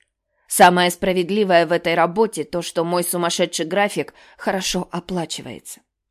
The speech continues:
И то, что я сама решаю, сколько нагрузки могу на себя взять.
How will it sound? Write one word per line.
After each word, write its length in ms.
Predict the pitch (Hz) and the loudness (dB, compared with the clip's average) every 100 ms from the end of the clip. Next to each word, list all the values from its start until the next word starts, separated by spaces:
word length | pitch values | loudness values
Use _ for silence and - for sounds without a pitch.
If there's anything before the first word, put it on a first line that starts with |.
| _ - | _ 2
И 140 | 202 | 2
то, 200 | 202 233 | 4 4
что 200 | - 233 | 4 2
я 180 | 208 208 | 2 2
сама 400 | - 233 233 139 | 2 2 2 0
решаю, 520 | 143 - 233 233 170 | -2 -2 2 2 0
сколько 400 | - 202 170 170 | -2 -4 -2 0
нагрузки 460 | 170 170 208 - 165 | 0 -2 -6 -4 -2
могу 300 | 156 160 175 | -2 -2 -4
на 120 | 165 | -4
себя 280 | - 170 160 | -4 -4 -4
взять. 400 | 143 127 - | -6 -14 -16